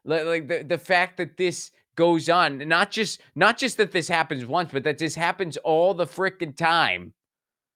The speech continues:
This is our system, and this is why we scream for the things we do. <sighs> Man, really puts you in the holiday spirit, huh? Hearing about stuff like this, knowing what the Elon Musks of the world are doing.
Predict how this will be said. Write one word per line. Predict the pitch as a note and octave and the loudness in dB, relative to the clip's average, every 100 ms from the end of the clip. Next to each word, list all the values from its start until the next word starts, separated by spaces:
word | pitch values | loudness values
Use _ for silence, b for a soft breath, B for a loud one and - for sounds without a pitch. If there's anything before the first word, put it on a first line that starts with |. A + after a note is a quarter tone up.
| _ _ _ _ _ _ _ _ | _ _ _ _ _ _ _ _
This | C3+ D#3+ F#3+ G#3+ | 2 4 4 2
is | F#3 | 2
our | F#3+ F3 | 4 4
system, | - F#3+ - D#3 G#2+ | 2 -2 2 2 2
and | F#2+ C3 | 0 -2
this | D#3 D3 | -4 -4
is | D3+ C3+ | -6 -2
why | C#3 D#3 E3+ | 2 4 4
we | D#3+ D#3+ | 0 -4
scream | - D#3 D#3+ D#3+ | -6 -6 -6 -4
for | D#3 C#3 | -2 -2
the | B2 | -2
things | - C#3 C#3 A#2+ | -2 -2 -2 -4
we | B2+ A#2 | -6 0
do. | C3+ B2+ F#2+ - _ _ _ _ _ _ _ _ _ _ _ _ _ _ _ _ _ _ _ _ _ _ - | 4 4 2 -4 _ _ _ _ _ _ _ _ _ _ _ _ _ _ _ _ _ _ _ _ _ _ -10
<sighs> | B B B B B B B _ _ _ _ _ _ _ _ _ _ _ _ | B B B B B B B _ _ _ _ _ _ _ _ _ _ _ _
Man, | B2+ C3+ G#2 D#2 - _ _ _ _ _ _ _ _ _ _ _ | 0 2 2 -4 -12 _ _ _ _ _ _ _ _ _ _ _
really | D3+ F#3 | 2 4
puts | F3+ F3 F#3+ G#3 | 2 0 0 0
you | |
in | F#3+ | 0
the | F3 | 2
holiday | E3+ F#3 F3+ E3 | 4 4 4 0
spirit, | - F#3 D3+ A2+ | -2 2 2 2
huh? | C3 D3 | 2 2
Hearing | C#3 D#3+ F3+ | 2 -2 0
about | D#3+ D3 | 0 -2
stuff | - F3+ E3 | 0 2 2
like | F3 D#3 | 2 0
this, | E3 B2+ | 0 0
knowing | C3+ D#3 F#3 F3+ | 2 4 4 4
what | E3+ D#3+ | 0 -2
the | D3+ C#3+ | -4 -2
Elon | D#3 D#3 D3+ | 2 2 2
Musks | C#3+ D3 - | 0 -2 -2
of | D3 | -4
the | C3 | -4
world | A#2+ C3 C3 A#2+ | 0 2 2 0
are | |
doing. | G#2 C3 B2 F2+ D2 | 0 0 2 -2 -10